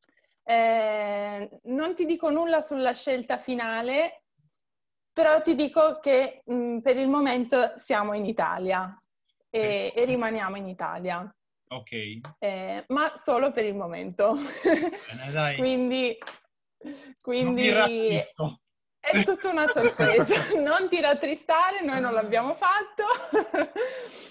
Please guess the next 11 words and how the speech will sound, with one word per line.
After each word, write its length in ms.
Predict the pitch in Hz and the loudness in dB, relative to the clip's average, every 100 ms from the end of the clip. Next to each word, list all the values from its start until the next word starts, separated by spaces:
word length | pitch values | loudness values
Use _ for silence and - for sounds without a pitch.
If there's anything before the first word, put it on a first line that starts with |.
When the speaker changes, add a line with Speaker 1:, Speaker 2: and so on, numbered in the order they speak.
| - - | -16 -6
Speaker 1:
Eh, 960 | 285 262 247 233 226 226 226 220 214 - | -4 -2 -2 0 4 4 4 4 2 0
il 160 | 302 - | -4 2
covid 500 | 339 339 302 220 254 | 2 2 0 0 0
ci 100 | 311 | 0
ha 60 | |
solo 280 | 302 349 349 285 | -2 -2 0 2
rallentato, 1200 | 240 226 247 302 247 208 208 208 285 381 508 _ _ _ - | 2 0 0 -2 0 0 0 0 2 2 -2 _ _ _ -8
ma 140 | 294 | -4
non 180 | 247 233 | -4 -4
ci 120 | 233 | -6
ferma. 460 | 233 170 175 190 | -6 -6 -6 -4